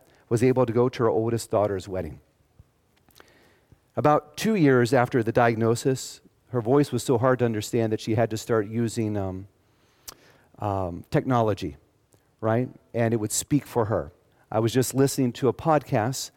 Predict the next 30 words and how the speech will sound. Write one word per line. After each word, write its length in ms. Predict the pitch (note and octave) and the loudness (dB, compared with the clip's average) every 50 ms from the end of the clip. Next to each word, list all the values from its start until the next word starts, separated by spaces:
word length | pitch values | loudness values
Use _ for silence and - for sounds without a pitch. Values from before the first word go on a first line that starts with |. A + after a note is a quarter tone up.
| _ _ | _ _
that 140 | - G#2+ - | -8 -8 -6
she 140 | - - C3 | -4 -2 -2
and 80 | A#2+ | 0
her 100 | A2+ G#2 | 0 0
husband 460 | F#2 C3 B2+ A#2 - - A#2 A2 G#2+ A2 | 0 0 -2 -2 -2 -4 -4 -4 0 2
did 220 | C3 B2 A2 G#2+ | 2 2 2 2
at 140 | A2+ G#2+ - | 0 -2 -2
the 80 | A#2+ | -6
two-year 460 | - - - D3+ C3 A#2+ B2 C3 B2 A2+ | -8 -6 -4 -2 0 2 2 2 2 0
mark, 420 | G2+ F#2 F2 D#2+ D#2 - - - - - - - - - - - _ _ - | 0 -4 -6 -8 -10 -14 -20 -20 -20 -20 -20 -20 -20 -20 -20 -20 _ _ -4
and 160 | A#2+ B2 B2+ | -2 0 2
you 120 | C3+ D#3+ | 2 2
could 220 | - - D#3+ D3 - - _ _ _ _ _ _ _ _ _ _ _ | 2 2 0 -2 -2 -4 _ _ _ _ _ _ _ _ _ _ _
barely 600 | - G#3+ G#3 G#3 G#3 G#3 G#3 G3+ F#3 F3+ E3 D#3+ | 0 2 2 4 4 6 6 6 6 6 6 6
understand 540 | D3+ D3+ D3+ C#3+ C#3 - - C#3+ B2+ B2 A#2+ | 6 6 4 2 2 2 2 2 2 2 2
what 100 | A#2+ A#2 | 0 -2
she 140 | - - B2+ | -4 -4 -4
was 180 | G#2+ G#2 G#2 | -4 -2 -4
saying, 520 | - - D3+ C#3+ B2+ A2 G2+ G2+ G#2 G#2 - _ _ _ _ _ _ - - | -2 0 2 2 2 2 0 -4 -6 -8 -12 _ _ _ _ _ _ -14 -4
um, 360 | - A2 A2+ A2+ A2 A2 A2 | -2 0 2 2 2 0 0
and 100 | A2 G#2+ | -2 -2
so 160 | - - C3 A2+ | -2 0 -2 -2
she 160 | - - B2 | 0 -2 -4
used 340 | A#2 A2 A#2+ A#2+ A2+ G2 A2 | -2 0 2 0 0 0 -2
a 40 | |
machine 440 | G#2 G#2 G2 - - C3 A#2+ A2+ G2+ | -4 -4 -6 -6 -4 -2 -2 -2 -2
to 60 | F#2+ | -4
speak 340 | G2 - - - A2+ G2+ F2 | -8 -10 -8 -10 -10 -10 -10
for 260 | - - - G2+ F2 | -12 -8 -6 -6 -6
her. 240 | - G2+ D#2+ - - | -6 -8 -10 -10 -14